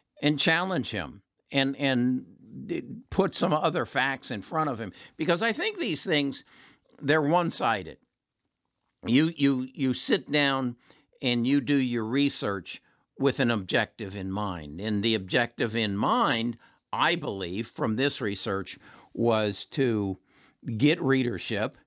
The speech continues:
and to, um, stir up the dust and, and ditch Tesla stock. So with that in mind, I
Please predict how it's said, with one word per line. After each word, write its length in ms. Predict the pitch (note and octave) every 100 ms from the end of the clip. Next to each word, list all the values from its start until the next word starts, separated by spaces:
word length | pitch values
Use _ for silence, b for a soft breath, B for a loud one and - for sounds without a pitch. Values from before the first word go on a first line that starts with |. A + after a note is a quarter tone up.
| _ _ _ -
and 540 | A#2+ A#2 A2+ A2 G#2+
to, 500 | - C3 A2 G#2+ G2+ _ b b _ _ -
um, 960 | G#2 G#2 G2+ G2 F#2+ F#2 F#2+ F#2+ - - _ - - - -
stir 460 | - - - C3+ C3+
up 160 | A#2 -
the 100 | G#2+
dust 600 | B2 A2+ G2 - - - _ _ _ _ _ _ _ _ _ _ _ _ -
and, 420 | A2+ A#2 A2+ -
and 500 | - A#2+ G#2+ G#2+ G#2+ - _ _ _ _ _ _ - - - _ -
ditch 400 | D3 A#2 - - _ _ _ _ _ _ _ - -
Tesla 380 | A2+ - F#2+
stock. 460 | - - F2+ D2 _ _ B B B
So 380 | - E3 G#2 - B B -
with 200 | C3 D#3+
that 340 | E3 G3+ G3
in 240 | - C3 B2
mind, 600 | C3 C#3 A#2 G#2 G2 G2 -
I 540 | A2+ B2+ C3 C3 A2+